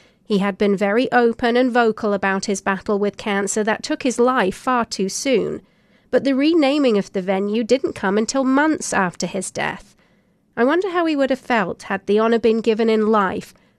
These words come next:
when he would have been at the naming event to hear all the wonderful things being said about him.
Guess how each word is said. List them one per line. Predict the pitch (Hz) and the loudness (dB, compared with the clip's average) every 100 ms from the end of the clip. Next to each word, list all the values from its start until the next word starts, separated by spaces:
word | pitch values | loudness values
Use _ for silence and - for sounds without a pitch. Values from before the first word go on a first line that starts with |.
| _ | _
when | 208 | -2
he | 208 | 2
would | 214 | 2
have | 233 233 | 2 2
been | 240 | 2
at | 254 269 | 2 0
the | 226 | 0
naming | 202 196 196 196 | 2 2 2 0
event | 196 202 190 | 0 0 0
to | 214 | -2
hear | 202 226 | 0 0
all | 214 226 | 2 2
the | 277 | 2
wonderful | 285 262 247 - 269 | 0 0 -2 -4 -6
things | - 208 196 202 | -2 0 2 0
being | - 185 214 | -2 0 0
said | - 196 | 0 -2
about | 190 180 180 - | -2 -4 -8 -8
him. | 190 190 | -10 -12